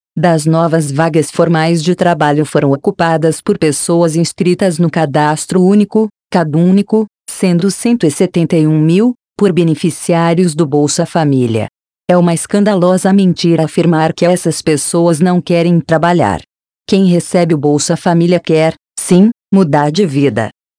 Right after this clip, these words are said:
E os dados estão aí para provar o contrário, declarou o senador, repudiando o preconceito contra a população mais vulnerável. Humberto também ressaltou a relevância da chamada regra de proteção,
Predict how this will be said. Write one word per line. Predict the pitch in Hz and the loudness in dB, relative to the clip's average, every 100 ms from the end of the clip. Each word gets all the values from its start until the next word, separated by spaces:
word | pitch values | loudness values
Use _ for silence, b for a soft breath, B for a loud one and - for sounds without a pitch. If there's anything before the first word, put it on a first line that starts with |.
| _ | _
E | 196 185 | 0 0
os | 143 | 0
dados | 160 160 147 147 | 0 0 0 0
estão | 143 - 185 151 | -2 -2 -2 0
aí | 147 | 0
para | 151 180 175 | 0 0 0
provar | 165 156 135 160 160 | 0 -2 0 0 0
o | |
contrário, | - 185 202 156 143 143 151 - _ 139 | 0 0 2 0 0 0 -2 -4 _ -4
declarou | 143 156 151 160 | 0 0 2 0
o | 165 | -2
senador, | - 156 147 123 131 170 - _ | -2 -2 0 0 0 0 -4 _
repudiando | - 185 180 165 196 147 151 | -2 -2 0 0 0 2 0
o | |
preconceito | - 165 208 214 - - 160 180 | -2 -2 0 0 0 -2 -2 -2
contra | - 165 160 156 165 | -2 -2 0 0 -2
a | |
população | 156 156 160 147 - 156 | 0 0 0 0 -2 -2
mais | 156 156 160 151 | 0 0 -2 -2
vulnerável. | 160 160 160 127 113 117 107 - _ _ _ - | -2 0 0 0 -2 -4 -6 -10 _ _ _ 0
Humberto | 196 185 151 156 151 - | 2 2 2 0 0 -2
também | 165 170 151 151 | 0 0 2 0
ressaltou | 151 147 - 147 170 170 | 0 0 0 -2 0 -2
a | |
relevância | 143 160 196 190 151 180 - 175 | 0 0 0 0 0 -2 -2 -2
da | 175 | -2
chamada | 170 190 170 139 135 160 | -2 0 0 0 0 -2
regra | 139 160 175 165 | 0 0 2 0
de | 156 | 0
proteção, | - 170 160 147 - 156 160 | -2 -2 0 -2 -2 -2 -2